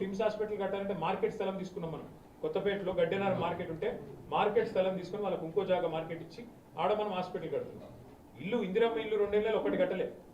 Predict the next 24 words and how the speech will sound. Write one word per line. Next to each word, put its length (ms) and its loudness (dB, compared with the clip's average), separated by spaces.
ఎవరు 200 2
వీళ్ళు 160 0
వచ్చినాక 340 -6
మనం 160 -2
లక్ష 240 0
కట్టిన 280 2
డబుల్ 180 2
బెడ్‌రూమ్ 280 -4
ఇల్లు 160 -8
హైదరాబాద్, 400 4
వీళ్ళు 160 6
ఒక్కటి 260 4
కట్టలే. 340 4
ఎందుకు 160 -6
కట్టరాయా 360 4
అంటే 300 -4
జాగలేదు 440 2
కదా 120 -8
అని 160 -6
మాట్లాడతారు. 400 -8
So 120 -6
నీకు 180 -10
పార్కుకు 460 -2
జాగలేదు, 560 -2